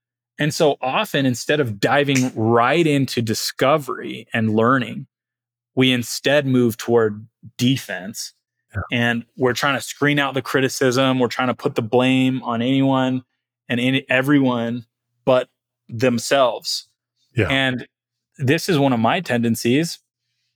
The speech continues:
Speaker 1: is to, okay, something goes wrong. It's like, well, defense, like, okay, we gotta be on defense.
Speaker 2: Mm-hmm.
Speaker 1: And how can you move away from that, look at a failure, unpack it,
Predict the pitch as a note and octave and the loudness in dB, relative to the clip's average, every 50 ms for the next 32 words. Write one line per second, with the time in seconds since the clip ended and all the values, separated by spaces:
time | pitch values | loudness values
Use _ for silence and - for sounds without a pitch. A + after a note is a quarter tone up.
0 | _ _ _ _ - C3+ C3 A2 - - - B2+ B2 B2 B2+ B2+ B2+ - C3+ C3 | _ _ _ _ -2 0 0 0 -2 -4 -2 2 2 4 4 2 0 0 -2 0
1 | - C3+ B2 - - C#3 C3+ - C#3 C3 B2+ A2+ B2+ B2+ B2 G#2+ G#2+ A2+ A#2+ B2 | 0 0 -2 0 -2 -2 -2 0 0 2 2 4 4 2 2 0 0 0 2 2
2 | A#2 A2 A2+ A2+ B2 C3 A#2 - _ _ - - - A#2+ A2+ A2 - A#2 A#2 A#2 | 2 2 0 -2 -2 -4 -8 -10 _ _ -10 -4 -2 -2 -2 0 0 2 2 4
3 | A2+ A2+ A2 G#2+ - _ _ _ _ _ _ _ _ _ - C3 C3+ C3+ - - | 4 2 2 0 -6 _ _ _ _ _ _ _ _ _ -2 0 0 0 0 -2
4 | B2 G2+ G2 F#2+ - - - A#2 G#2+ G2+ - - _ _ _ _ _ _ _ - | -6 -6 -8 -10 -10 -4 -4 -4 -4 -4 -8 -16 _ _ _ _ _ _ _ -4
5 | C#3 B2+ A#2 - B2+ A#2+ G#2+ F2+ E2+ - _ _ _ _ _ _ _ _ _ _ | -2 -2 -2 0 0 -2 -2 -2 -6 -12 _ _ _ _ _ _ _ _ _ _
6 | _ _ _ _ _ _ _ _ _ _ B2+ - B2 A#2+ C3 B2+ B2+ B2+ A#2 C#3 | _ _ _ _ _ _ _ _ _ _ -4 -2 0 2 2 2 2 2 2 2
7 | C3+ B2 C3+ C3 C3+ C#3 C#3+ C3+ - - - F#2+ - - - - - _ _ _ | 0 0 0 0 0 0 0 0 -2 -6 -10 -10 -10 -12 -14 -14 -16 _ _ _
8 | _ _ - G#2 F2 E2 F#2 E2+ - _ - - B2+ B2+ B2+ B2 A#2 - - _ | _ _ -4 -2 -2 -2 -2 -4 -6 _ -6 -4 -2 -2 -2 -2 -4 -8 -12 _
9 | _ _ _ _ _ _ _ _ _ _ _ - - - C3+ C#3+ F3+ G3+ E3+ - | _ _ _ _ _ _ _ _ _ _ _ -6 -4 -2 0 0 0 -2 -2 -2
10 | - E3 D#3 C#3+ C3+ C3 C3 B2+ B2+ B2 A#2+ A#2+ B2 B2+ - _ _ _ _ _ | -2 0 0 2 2 2 4 4 4 4 2 2 0 -2 -6 _ _ _ _ _
11 | _ _ - A#2+ C3 B2+ A#2+ A#2+ A2+ A2 A#2 A#2+ B2+ C3+ B2+ - - B2+ A2+ A2+ | _ _ -2 0 0 2 2 2 2 2 2 2 0 0 -2 -4 -2 -2 0 0
12 | A2 A2 G#2+ G#2 G#2 A#2 - _ _ - A#2 A2+ B2 B2+ - C#3+ B2+ A2+ - - | 0 0 -2 -2 -4 -6 -8 _ _ -4 0 0 0 0 2 0 0 -2 -2 -4
13 | - B2 B2+ B2 A#2+ A#2 A#2 A2+ A2 A2 A2 A2+ - - B2 A#2+ A#2 A#2 - - | -4 -2 0 2 2 2 4 4 4 2 2 0 -2 -2 -2 0 -2 -2 -2 -2
14 | A#2 A2+ A2+ A2 - A#2 A2 G#2+ G#2+ A2 | 0 0 0 -2 -4 -4 -4 -4 -4 -8